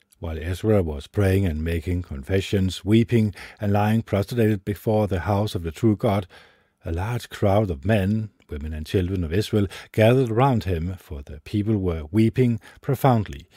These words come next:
Then Shishaniah, the son of Jehiel, of the son of Elam, said to Ezra, "We have acted unfaithfully against our God by marrying foreign women for, from the people of the land." Despite this,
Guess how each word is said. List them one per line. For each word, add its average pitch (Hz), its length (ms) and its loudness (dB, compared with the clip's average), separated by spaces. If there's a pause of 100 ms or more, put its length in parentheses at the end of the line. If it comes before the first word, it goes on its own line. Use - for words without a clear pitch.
(760)
Then 104 340 0 (720)
Shishaniah, 95 1080 0
the 98 80 0
son 101 240 2
of 104 300 0
Jehiel, 110 680 4 (100)
of 73 220 -12
the 80 140 -8
son 87 240 -4
of 82 200 -6
Elam, 107 440 2 (180)
said - 240 -2
to 123 160 0
Ezra, 76 340 -6 (600)
"We 107 140 2
have 123 120 8
acted 123 400 6
unfaithfully 98 640 -2
against 101 400 0
our 85 200 -4
God 104 360 2
by 85 360 -2
marrying 113 500 2
foreign 117 320 -2
women 110 380 6
for, - 380 -10 (340)
from 90 240 -2
the 82 100 -8
people 104 320 0
of 101 60 -2
the 110 80 0
land." 76 400 -4 (2750)
Despite 147 540 2
this, - 320 -12